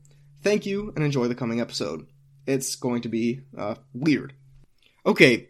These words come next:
that strangeness aside, the alleged Egyptian expedition isn't the only dubious evidence of possible outside knowledge of Madagascar's existence.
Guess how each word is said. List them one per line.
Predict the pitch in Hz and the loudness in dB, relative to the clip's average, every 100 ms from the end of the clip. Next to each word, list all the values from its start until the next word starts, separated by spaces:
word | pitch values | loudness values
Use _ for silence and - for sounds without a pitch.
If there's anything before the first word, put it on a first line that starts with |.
| 156 | 2
that | 170 - | 4 4
strangeness | 175 156 151 151 | 2 2 0 0
aside, | 139 233 220 202 208 | 4 6 8 6 4
the | 175 185 | 0 0
alleged | 175 220 226 180 | 2 2 2 2
Egyptian | 151 156 143 143 | 2 2 2 2
expedition | 127 - 143 247 233 185 180 - | 2 -2 2 4 6 2 -2 -4
isn't | - 254 269 | 4 6 8
the | 185 202 | 8 6
only | 208 175 147 | 8 6 6
dubious | 156 143 139 135 | 6 8 6 6
evidence | 156 151 147 180 | 4 4 2 0
of | 151 143 139 | 0 0 -2
possible | - 143 147 - 147 139 | 2 6 6 4 2 2
outside | 131 127 135 127 | 2 2 2 2
knowledge | 127 120 123 127 | 4 2 2 0
of | 127 120 | -2 -2
Madagascar's | 120 107 113 104 110 107 101 | -2 -2 -2 -4 -4 -4 -6
existence. | 92 156 156 120 101 - - | -4 -2 0 -2 -4 -6 -8